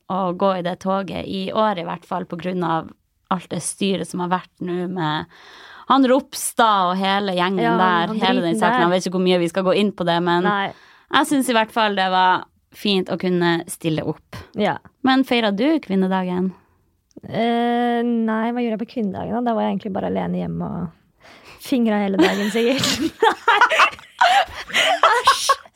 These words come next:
Speaker 2: Jeg trekker
Speaker 1: Fy
Speaker 2: tilbake det med
Speaker 1: faen!
Speaker 2: en gang.
Speaker 1: For et stygt ord!
Speaker 2: Fingra? Det ser jeg har aldri brukt det ordet før. Jeg skjønner ikke hva som skjedde nå. Eh, og onanert
Speaker 1: Tortores.
Speaker 2: synes jeg også var ganske ekkelt.
Speaker 1: Ja.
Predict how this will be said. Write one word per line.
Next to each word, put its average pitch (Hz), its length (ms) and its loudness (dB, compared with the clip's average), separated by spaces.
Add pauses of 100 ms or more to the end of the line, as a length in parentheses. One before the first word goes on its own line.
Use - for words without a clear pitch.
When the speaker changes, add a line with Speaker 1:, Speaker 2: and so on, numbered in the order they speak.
(180)
Speaker 2:
Jeg - 400 0
trekker 427 200 2
Speaker 1:
Fy - 100 6
Speaker 2:
tilbake 349 260 4
det 370 140 2
med 571 180 8
Speaker 1:
faen! 381 220 4
Speaker 2:
en 339 160 0
gang. 339 180 4
Speaker 1:
For 539 120 6
et - 140 0
stygt - 840 0
ord! 571 380 6 (1160)
Speaker 2:
Fingra? 339 580 0 (180)
Det 320 100 2
ser 320 140 2
jeg 247 60 2
har 330 220 2
aldri 262 300 2
brukt 277 160 0
det 254 80 2
ordet 240 160 2
før. 294 120 6
Jeg 285 120 2
skjønner 277 260 -2
ikke - 180 -2
hva 247 80 0
som 233 80 -2
skjedde 240 240 0
nå. 262 40 0 (1200)
Eh, 277 240 0
og 269 220 0
onanert 277 420 2
Speaker 1:
Tortores. 339 160 4
Speaker 2:
synes 302 160 4
jeg 320 100 6
også 277 120 -2
var 320 80 2
ganske 240 320 -2
ekkelt. 247 320 -2 (580)
Speaker 1:
Ja. 240 120 4